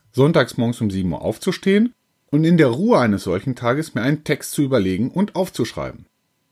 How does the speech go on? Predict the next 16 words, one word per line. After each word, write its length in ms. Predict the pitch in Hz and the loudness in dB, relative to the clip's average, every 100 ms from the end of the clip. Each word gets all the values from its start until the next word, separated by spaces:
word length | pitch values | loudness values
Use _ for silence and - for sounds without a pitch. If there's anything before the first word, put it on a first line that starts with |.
| _ _ _ | _ _ _
Der 140 | 165 170 | 4 6
wurde 200 | 190 156 | 4 6
dann 160 | 135 | 4
nach 140 | 127 120 | 2 0
dem 140 | 120 | -4
Frühstück 340 | - 175 190 | -2 -2 -2
nochmal 240 | 131 110 87 | -4 -4 -8
quer 260 | - 160 | -2 0
gelesen 440 | 185 170 170 170 165 - | 2 4 4 2 -6 -4
und 140 | 127 | 0
dann 340 | 123 135 156 | 2 2 -2
in 120 | 156 92 | -6 -10
zwei, 260 | - 104 | -2 0
drei 200 | 107 117 | 2 0
Anläufen 540 | 90 85 82 92 - 156 | 0 -4 -4 -4 -6 -2
aufgenommen. 600 | 113 120 - 82 64 143 | 0 0 -2 -6 -8 -16